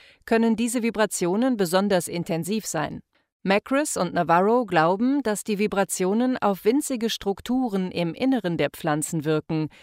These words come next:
die Statoliten. Sie helfen der Pflanze dabei, die Schwerkraft wahrzunehmen.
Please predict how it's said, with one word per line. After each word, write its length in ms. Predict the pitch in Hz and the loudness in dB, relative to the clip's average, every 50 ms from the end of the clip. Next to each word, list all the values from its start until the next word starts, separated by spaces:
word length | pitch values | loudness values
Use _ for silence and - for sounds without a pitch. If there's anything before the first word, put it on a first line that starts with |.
| - _ _ - | -20 _ _ -4
die 100 | 180 175 | -4 -2
Statoliten. 960 | 151 - - 165 165 - - 190 165 170 202 226 214 - - 147 156 165 180 _ _ _ _ _ - - - - _ - | -2 0 0 -2 -2 0 0 -2 0 0 0 -2 -2 -4 -6 -8 -8 -8 -14 _ _ _ _ _ -20 -20 -20 -20 _ -6
Sie 200 | - 196 262 240 | -2 2 2 2
helfen 320 | 190 233 285 311 - 285 | 2 2 0 0 0 0
der 140 | 254 247 233 | 0 0 0
Pflanze 420 | - - 226 214 214 214 - 226 202 | -2 0 0 0 0 0 -2 -2 0
dabei, 440 | 214 208 196 190 196 196 196 208 | 0 0 2 4 2 2 2 0
die 180 | 208 208 262 269 | 0 -2 -2 -4
Schwerkraft 640 | - - - 220 180 170 - - 156 147 - - | -2 2 4 4 2 2 2 -2 -4 -4 -4 -2
wahrzunehmen. 720 | - 151 147 - - - 170 160 151 147 143 143 143 143 - | -2 -2 -2 -2 -2 -2 -2 0 0 0 0 -2 -4 -8 -10